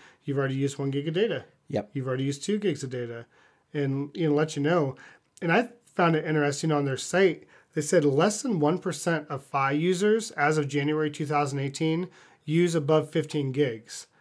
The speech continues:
Speaker 2: Right.
Speaker 1: So I think that shows, like, the vast majority of people, ninety-nine percent of folks,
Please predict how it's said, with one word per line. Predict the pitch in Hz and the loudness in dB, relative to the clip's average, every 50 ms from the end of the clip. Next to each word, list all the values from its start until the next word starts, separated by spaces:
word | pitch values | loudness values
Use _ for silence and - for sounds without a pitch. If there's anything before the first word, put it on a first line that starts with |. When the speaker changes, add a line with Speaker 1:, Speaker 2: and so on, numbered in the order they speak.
| _ _ | _ _
Speaker 2:
Right. | 127 104 95 90 | -4 -2 -2 -2
Speaker 1:
So | - 196 190 | 2 4 4
I | 202 | 6
think | 240 247 | 6 6
that | 214 160 | 6 4
shows, | - - - 208 214 208 190 151 | 0 0 2 4 4 4 4 4
like, | 165 160 147 147 143 - - | 4 2 2 0 -2 -12 -16
the | 190 156 151 | -8 -6 -6
vast | 139 131 127 139 156 165 185 208 208 - - | -6 -6 -4 -2 0 0 0 -2 -2 -4 -2
majority | 175 160 139 151 175 180 185 185 170 160 143 143 151 | -2 -2 0 0 2 2 2 2 2 0 0 -2 -4
of | 151 135 - _ | -8 -10 -10 _
people, | - - 190 202 196 - 135 120 117 117 | -2 2 2 2 2 0 -6 -6 -6 -6
ninety-nine | 120 131 147 185 226 226 220 214 214 208 196 | -4 -2 0 0 2 0 0 0 0 0 -2
percent | 151 - 160 139 - - - - - 190 185 214 208 - - - - _ - - - - _ | -2 -4 -8 -8 -6 -8 -4 2 4 4 4 4 2 -2 -8 -14 -16 _ -20 -20 -20 -14 _
of | - 165 143 - | -4 -4 -4 -4
folks, | - - 208 208 180 139 - - - | 0 4 4 6 4 4 -2 -8 -10